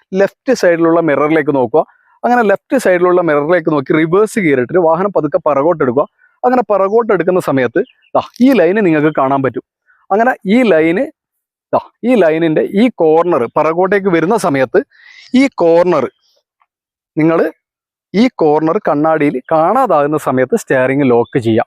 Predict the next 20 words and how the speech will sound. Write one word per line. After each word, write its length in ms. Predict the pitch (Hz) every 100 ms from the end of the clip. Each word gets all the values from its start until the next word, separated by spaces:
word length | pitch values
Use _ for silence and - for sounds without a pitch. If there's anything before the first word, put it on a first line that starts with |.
| -
വളരെ 180 | 123 196 170
പതുക്കിയേ 320 | 131 - 185
വണ്ടി 180 | 147 151 139
വരാൻ 200 | 127 196
പാടുള്ളൂ. 260 | 147 123 147 -
വീൽ 200 | 135 185 185
റോൾ 180 | 143 160 220 170
ചെയ്യണമെന്നേ 340 | 151 147 143 117
ഉള്ളൂ, 120 | 151 196
സ്പീഡ് 260 | - 151 170
അധികം 220 | 143 160 135
വേണ്ട. 160 | 117 151 - _ _ _ _ _ _ _ -
അങ്ങനെ 200 | 190 233 - _ _ -
പിറകോട്ടേക്ക് 580 | 165 170 196 226 220 208
വരുന്ന 180 | 160 170 170
സമയത്ത് 320 | 147 143 233 - _ -
നിങ്ങളെ 220 | 147 170 190
ലെഫ്റ്റ് 300 | 156 - - 262
സൈഡിലുള്ള 500 | 175 160 156 151 151 139 139
മിററിൽ 360 | 139 143 147